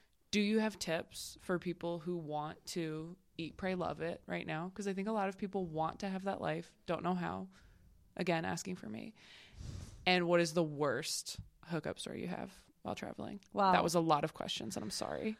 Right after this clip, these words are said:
Speaker 2: Best and worst is what I got out of that.
Speaker 1: Yes.
Speaker 2: Okay. So arguably, they could be interchangeable, um,
Speaker 1: Mm.
Speaker 2: because while they might be best because it's funny,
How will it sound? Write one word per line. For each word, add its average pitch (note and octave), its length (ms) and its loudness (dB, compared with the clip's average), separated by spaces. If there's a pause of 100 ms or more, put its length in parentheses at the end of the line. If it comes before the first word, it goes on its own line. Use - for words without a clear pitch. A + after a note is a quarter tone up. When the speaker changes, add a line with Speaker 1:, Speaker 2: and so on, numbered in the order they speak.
(200)
Speaker 2:
Best G#4 220 12
and C#4 140 6
worst F#3+ 340 2
is F#3+ 60 -6
what G#3 100 4
I F#3+ 60 2
got F3+ 200 6
out - 100 4
of - 80 -4
that. - 200 2
Speaker 1:
Yes. F3 200 2
Speaker 2:
Okay. C4+ 500 4
So - 240 8
arguably, D#4+ 760 8
they A#3+ 120 6
could B3 300 2
be B3 180 2
interchangeable, A3 1080 6 (260)
um, A#3+ 300 12
Speaker 1:
Mm. - 40 0
Speaker 2:
because C4 400 6
while B3+ 280 12
they B3+ 120 8
might C#4 260 6
be D4+ 120 6
best A3 540 8
because A3+ 260 2
it's F#3+ 180 0
funny, G3 640 8